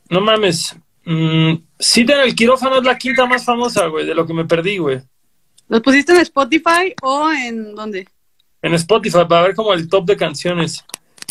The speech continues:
Speaker 2: Ya.
Speaker 1: Y te digo algo, güey, me agüita un chingo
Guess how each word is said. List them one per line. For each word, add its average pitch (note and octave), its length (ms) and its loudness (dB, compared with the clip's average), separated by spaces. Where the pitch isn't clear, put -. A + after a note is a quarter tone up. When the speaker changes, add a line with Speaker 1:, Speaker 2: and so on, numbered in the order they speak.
Speaker 2:
Ya. F3+ 260 -12
Speaker 1:
Y F3 100 2
te G3 120 2
digo B3 220 6
algo, C4 240 2
güey, C#4 180 2
me A#3+ 80 -4
agüita A#3 300 0
un A#3+ 140 -4
chingo C4+ 520 -2